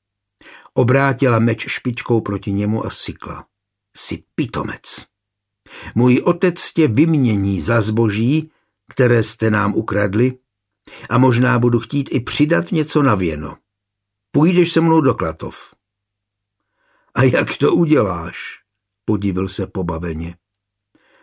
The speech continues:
"Slabá dívka a zkušený rytíř. Myslíš, že ti neuteču?"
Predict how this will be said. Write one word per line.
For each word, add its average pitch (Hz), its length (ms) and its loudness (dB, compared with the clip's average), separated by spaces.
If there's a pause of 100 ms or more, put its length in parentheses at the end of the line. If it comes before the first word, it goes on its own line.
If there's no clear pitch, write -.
(240)
"Slabá 113 500 2
dívka 147 540 -2
a - 60 0
zkušený 107 680 0
rytíř. 117 680 0 (600)
Myslíš, 139 720 4
že 131 120 4
ti 131 180 2
neuteču?" 190 800 0